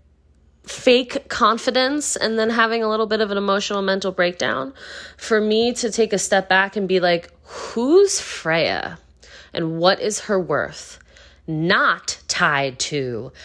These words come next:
how anyone else feels about me." And that's why I've been a little M I A for so long, because I've started to go,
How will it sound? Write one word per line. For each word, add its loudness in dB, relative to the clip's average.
how 0
anyone -2
else -8
feels -8
about -12
me." -14
And 4
that's 2
why 2
I've -2
been 0
a 2
little 2
M -4
I -4
A -2
for -10
so -6
long, -10
because -4
I've 0
started 2
to 0
go, 2